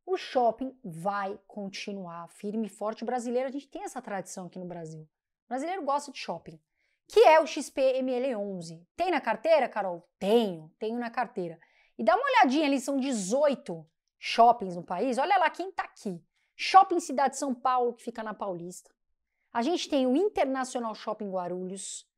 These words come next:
Metropolitano na Barra e vamos falar aqui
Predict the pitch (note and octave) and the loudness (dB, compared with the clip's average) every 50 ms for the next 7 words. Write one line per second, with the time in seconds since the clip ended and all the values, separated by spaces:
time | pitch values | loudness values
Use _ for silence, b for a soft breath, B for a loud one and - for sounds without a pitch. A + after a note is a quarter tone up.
0 | _ _ _ _ _ _ _ _ _ - A3 A#3 B3 D#4+ G#4 A4+ A4 G#4+ F#4 C#4+ | _ _ _ _ _ _ _ _ _ 2 4 6 6 6 4 4 2 0 0 4
1 | - D#4 D4 C#4 C4 - B3+ A#3+ A#3+ A#3+ B3+ B3+ G3+ F3 G3+ G#3 G#3+ A3 G#3+ A3 | 4 4 4 4 2 2 0 2 2 0 -2 -2 -2 0 2 2 2 2 0 -4
2 | A#3+ A#3+ B3 - _ _ _ _ - D4+ D#4 B3 B3 A#3+ B3+ B3+ - C#4 A#3 G#3+ | -8 -10 -12 -16 _ _ _ _ -4 -2 0 0 0 0 0 -2 -2 -4 -4 -4
3 | G3+ G3 - A3+ G3+ | -4 -6 -8 -8 -10